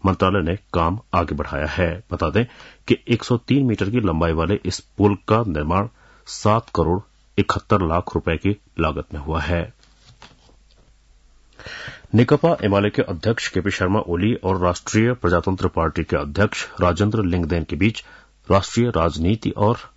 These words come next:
अन्य समसामयिक विषयों में बातचीत हुई। ओली निवास बालकोट में हुई बातचीत में उनके बीच चुनावी तालमेल और सहकार्य के बारे में विचार विमर्श हुआ था।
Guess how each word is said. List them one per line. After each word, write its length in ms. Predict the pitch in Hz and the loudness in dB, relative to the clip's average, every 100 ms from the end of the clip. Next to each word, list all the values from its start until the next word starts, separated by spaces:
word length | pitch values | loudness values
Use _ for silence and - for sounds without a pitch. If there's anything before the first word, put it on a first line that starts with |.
| _ - | _ 2
अन्य 220 | 117 120 | 4 4
समसामयिक 600 | - 85 80 80 87 - | 0 -2 0 0 0 -2
विषयों 340 | 80 - 80 | -4 0 -2
में 180 | 76 101 - _ _ - - - | 0 -2 -4 _ _ -20 -8 0
बातचीत 480 | 80 - 73 - | 0 -2 -10 -2
हुई। 220 | 98 85 - _ - - - - | 0 0 -4 _ -20 -20 -20 2
ओली 160 | 107 135 | 4 6
निवास 360 | 131 110 123 - | 6 4 2 2
बालकोट 400 | 82 82 90 - | 0 2 0 0
में 60 | |
हुई 140 | 101 113 | 2 2
बातचीत 440 | 95 78 - - | 2 -2 -2 0
में 80 | 101 | 0
उनके 260 | 92 80 78 | 0 -4 -2
बीच 360 | 87 107 - - | 0 -2 -6 -2
चुनावी 300 | 92 87 92 | 0 2 0
तालमेल 520 | - 78 76 78 101 | -2 -2 -2 0 0
और 220 | - 92 | 0 -2
सहकार्य 440 | 101 80 78 82 82 | -2 -4 -4 -2 -2
के 140 | - | -4
बारे 200 | 73 73 | -6 -4
में 160 | 78 98 _ _ - | -2 -4 _ _ -6
विचार 240 | - 85 | 0 0
विमर्श 400 | 80 80 80 - - - | 0 -4 -6 -8 -14 -4
हुआ 120 | 78 | -4
था। 340 | - 87 76 | 0 -2 -2